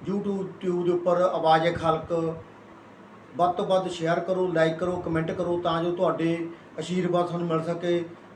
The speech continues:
ਪਤਾ ਲੱਗ ਸਕੇ ਵੀ ਸਾਡੇ ਦੋਸਤ, ਸਾਡੇ ਦਰਸ਼ਕ ਸਾਨੂੰ ਦੇਖ ਰਹੇ ਨੇ। ਅਸੀਂ ਹਰ ਵਾਰੀ ਨਵੀਂ ਚਰਚਾ ਲੈ ਕੇ, ਨਵਾਂ ਵਿਸ਼ਾ ਲੈ ਕੇ ਤੁਹਾਡੀ ਕਚਹਿਰੀ ਵਿੱਚ ਹਾਜ਼ਰ ਹੁੰਦੇ ਹਾਂ। ਅੱਜ ਵੀ ਇੱਕ ਨਵੀਂ ਚਰਚਾ ਲੈ ਕੇ ਤੁਹਾਡੀ ਕਚਹਿਰੀ ਵਿੱਚ ਹਾਜ਼ਰ ਹੋਏ ਹਾਂ। ਜਿਵੇਂ ਕਿ ਬਰਮਾਲੀਪੁਰ ਸਾਹਿਬ,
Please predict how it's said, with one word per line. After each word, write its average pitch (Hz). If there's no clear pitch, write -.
ਪਤਾ 180
ਲੱਗ 175
ਸਕੇ 175
ਵੀ 165
ਸਾਡੇ 165
ਦੋਸਤ, 156
ਸਾਡੇ 160
ਦਰਸ਼ਕ 151
ਸਾਨੂੰ 156
ਦੇਖ 143
ਰਹੇ 151
ਨੇ। 160
ਅਸੀਂ 170
ਹਰ 170
ਵਾਰੀ 170
ਨਵੀਂ 165
ਚਰਚਾ 160
ਲੈ 151
ਕੇ, 151
ਨਵਾਂ 147
ਵਿਸ਼ਾ 143
ਲੈ 143
ਕੇ 143
ਤੁਹਾਡੀ 143
ਕਚਹਿਰੀ 143
ਵਿੱਚ 147
ਹਾਜ਼ਰ 127
ਹੁੰਦੇ 120
ਹਾਂ। 110
ਅੱਜ 175
ਵੀ 196
ਇੱਕ 196
ਨਵੀਂ 175
ਚਰਚਾ 170
ਲੈ 160
ਕੇ 160
ਤੁਹਾਡੀ 165
ਕਚਹਿਰੀ 170
ਵਿੱਚ 170
ਹਾਜ਼ਰ 156
ਹੋਏ 160
ਹਾਂ। 160
ਜਿਵੇਂ 170
ਕਿ 147
ਬਰਮਾਲੀਪੁਰ 196
ਸਾਹਿਬ, 202